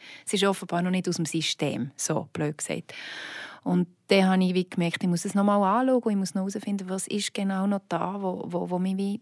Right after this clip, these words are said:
zurückhaltet, wo mich blockiert im Moment, wo, oder wo blockiert ist, so. Und, äh, aus dem heraus ist dann der Song entstanden und eben auch der Song «I Need to Get Out» über Panikattacken. Also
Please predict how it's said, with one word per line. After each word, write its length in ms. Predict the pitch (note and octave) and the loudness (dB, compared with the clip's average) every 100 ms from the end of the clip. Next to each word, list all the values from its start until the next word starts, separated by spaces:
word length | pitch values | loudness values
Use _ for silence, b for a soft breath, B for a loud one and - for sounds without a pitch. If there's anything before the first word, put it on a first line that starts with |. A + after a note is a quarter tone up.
| _ | _
zurückhaltet, 1080 | - G3+ A3+ - _ - B3 G3 E3+ F#3 F3 | -2 0 0 -2 _ 4 8 8 6 0 -4
wo 80 | F3 | 0
mich 160 | F#3 F3+ | 0 4
blockiert 640 | F3+ - - A3+ G#3+ - | 2 2 2 4 4 0
im 80 | F#3 | -2
Moment, 540 | F3+ F3+ F3 F3 - F3+ | -2 -4 -6 -8 -10 -8
wo, 80 | |
oder 240 | - F3+ E3+ | -4 -2 0
wo 80 | E3 | 0
blockiert 540 | F3 - G3 F3 - | 0 0 0 0 2
ist, 380 | G#3 F#3 - - | 4 6 4 2
so. 340 | - F#3 E3+ B B B B B B B B | 0 2 0 B B B B B B B B
Und, 320 | - F3+ F3 F3+ | -2 2 2 2
äh, 140 | E3+ | 0
aus 160 | E3+ - | 0 0
dem 180 | E3 | 2
heraus 180 | F3+ G3 | 2 0
ist 140 | A#3 A3+ | 0 2
dann 140 | G3+ | 0
der 120 | G3 | -2
Song 340 | F3 F3 F#3 A#3+ | -2 0 4 4
entstanden 680 | C4 - A#3+ A3+ A#3+ B3 A#3+ | 4 0 0 2 2 2 0
und 220 | G3 F#3+ | 0 0
eben 160 | F3+ - | 0 -2
auch 160 | F#3 | -4
der 120 | F3 F#3 | -4 -8
Song 380 | F3+ E3+ F3 | -6 -4 -4
«I 100 | E3+ | -2
Need 200 | E3+ E3+ | -4 -4
to 80 | F#3 | -6
Get 220 | - E3+ | -6 -6
Out» 320 | F3 F#3 - F#3 | -4 -6 -8 -12
über 120 | - | -10
Panikattacken. 1300 | - E3+ F#3 G3+ - G#3 - - - _ G3 G3 - | -4 -2 -2 -6 -8 -10 -8 -8 -10 _ -8 -8 -8
Also 260 | E3+ - | -12 -12